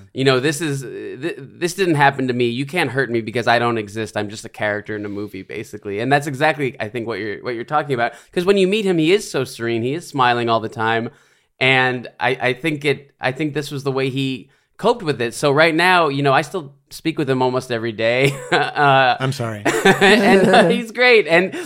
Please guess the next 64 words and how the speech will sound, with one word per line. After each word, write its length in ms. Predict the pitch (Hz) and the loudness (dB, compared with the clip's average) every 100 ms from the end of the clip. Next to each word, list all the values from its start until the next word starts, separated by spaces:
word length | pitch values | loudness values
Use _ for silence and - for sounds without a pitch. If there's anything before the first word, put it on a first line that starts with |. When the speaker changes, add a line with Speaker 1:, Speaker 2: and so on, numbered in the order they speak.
| 226 | 0
Speaker 1:
look, 140 | 233 | 2
this 160 | 202 175 | 4 4
morning 300 | 185 196 196 | 4 4 4
he 100 | 185 | 0
sent 260 | 180 185 | 0 0
me 120 | 180 180 | 4 4
ideas. 480 | 165 151 175 180 - | 4 2 0 0 0
He 80 | 165 | 0
wants, 200 | 170 - | 0 -2
he's 180 | 165 143 | -6 -2
trying 220 | 165 160 | -2 0
to 60 | |
get, 300 | 151 156 - - _ _ _ | 0 0 -2 -10 _ _ _
uh, 380 | - 143 139 131 | 4 6 8 6
he's 100 | 127 | 2
trying 140 | 139 160 | 0 2
to 60 | |
host 340 | 139 147 156 - | 2 2 0 -4
S 240 | - 143 | -2 0
N 160 | 147 135 | 2 4
L, 280 | 135 151 165 | 6 6 6
and 100 | 151 | 4
he 80 | 131 | 2
sent 240 | 143 139 | 2 2
me 200 | 139 135 | 2 0
a 40 | 123 | 0
Speaker 2:
I 160 | 117 | 0
said, 0 | 120 | 4
who, 40 | |
Speaker 1:
monologue. 540 | 131 143 233 311 165 | 6 6 8 8 6
Speaker 2:
who, 140 | 170 302 240 | 6 4 4
who 100 | 226 | 0
came 220 | - 233 | 2 2
up 100 | 160 | 4
with 120 | 151 | 2
that? 100 | 131 | 0
I 60 | 127 | 0
saw 100 | 139 | -2
someone 400 | 139 160 156 147 | -4 -2 -2 -2
twe-, 180 | 135 160 | -6 0
oh, 200 | 156 160 | 2 4
um, 360 | 139 135 131 139 | 4 0 -2 -4
Speaker 1:
Oh, 80 | 123 | 0
Speaker 2:
uh, 320 | 135 123 123 | 2 2 4
Speaker 1:
Tom 160 | 170 | 2
Scharpling. 440 | 139 160 156 151 139 | 4 4 4 4 2
Speaker 2:
yeah, 80 | 170 | 2
Tom 180 | 185 165 | 2 0
Scharpling 480 | 156 147 139 131 | 0 -2 -2 -4
tweeted 240 | 123 123 117 | -4 -6 -2
Speaker 1:
Well, 120 | 139 | -2
Speaker 2:
that 100 | 113 | 2
Speaker 1:
Paul 240 | 165 196 214 | 6 8 6
Speaker 2:
out. 60 | |
Speaker 1:
is 120 | 175 | 4
ready. 300 | 156 180 185 | 4 4 6
He 120 | 143 135 | 4 0
sent 220 | 139 165 | -2 0
me 100 | 170 | 2
his 120 | 156 | 2
monologue 500 | 139 147 160 160 160 | 6 6 8 8 8
this 240 | 185 175 170 | 6 4 6
Speaker 3:
<laughs> 0 | |
Speaker 1:
morning, 520 | 156 165 170 165 160 | 6 6 4 4 2